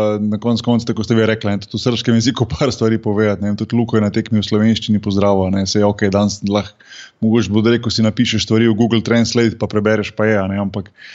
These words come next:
ne gre za to, gre za to, da pri Kobiju je res to možno, ker je imel to širino in, in, in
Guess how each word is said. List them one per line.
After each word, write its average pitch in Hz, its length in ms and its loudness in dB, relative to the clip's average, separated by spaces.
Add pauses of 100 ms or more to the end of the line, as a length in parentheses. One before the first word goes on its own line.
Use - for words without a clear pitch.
(220)
ne 107 120 -4
gre 113 140 0
za 107 140 2
to, 113 160 2
gre 104 140 2
za 101 80 -2
to, 110 100 0
da 107 80 2
pri 104 160 -4
Kobiju 110 320 2
je 104 60 2
res 113 140 0
to 113 120 -2
možno, 110 340 2
ker 101 160 -6
je 104 40 0
imel 104 160 0
to 107 120 -8
širino 104 380 0
in, 98 120 -2
in, 101 160 -2 (200)
in 101 240 0